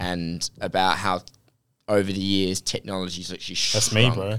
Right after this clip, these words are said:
Speaker 1: Yeah.
Speaker 2: I have, I have the zero attention. <laughs> I'm the worst, man. I got no attention span.
Speaker 1: Yeah, yeah, I understand. Like, that big,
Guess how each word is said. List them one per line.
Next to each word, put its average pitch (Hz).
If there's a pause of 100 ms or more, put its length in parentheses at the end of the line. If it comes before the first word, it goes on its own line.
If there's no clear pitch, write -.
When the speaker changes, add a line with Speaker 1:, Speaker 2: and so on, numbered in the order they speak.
(120)
Speaker 1:
Yeah. 90
Speaker 2:
I 131
have, 110
I 131
have 98
the 110
zero 117
attention. 139
<laughs> -
I'm 208
the 151
worst, 131
man. 135
I 127
got 120
no 123
attention 113
span. 90
Speaker 1:
Yeah, 78
yeah, 76
I 117
understand. 113
Like, 92
that 101
big, 107